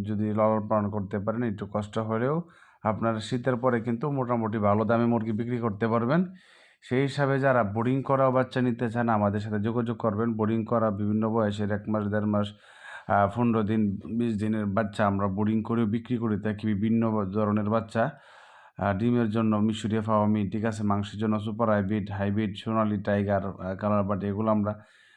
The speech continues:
আহ, বিক্রি করি দেশি। তো আসুন আমরা, আম, উনিশে ডিসেম্বর দুই হাজার চব্বিশ সকল ধরনের হাঁস মুরগির বাচ্চা রেট জানিয়ে দিই।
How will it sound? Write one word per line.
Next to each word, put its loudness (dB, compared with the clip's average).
আহ, 0
বিক্রি -4
করি 0
দেশি। -2
তো 2
আসুন 4
আমরা, 4
আম, 2
উনিশে 4
ডিসেম্বর 2
দুই 4
হাজার 0
চব্বিশ 2
সকল -2
ধরনের 2
হাঁস -2
মুরগির 2
বাচ্চা 0
রেট 0
জানিয়ে 2
দিই। -2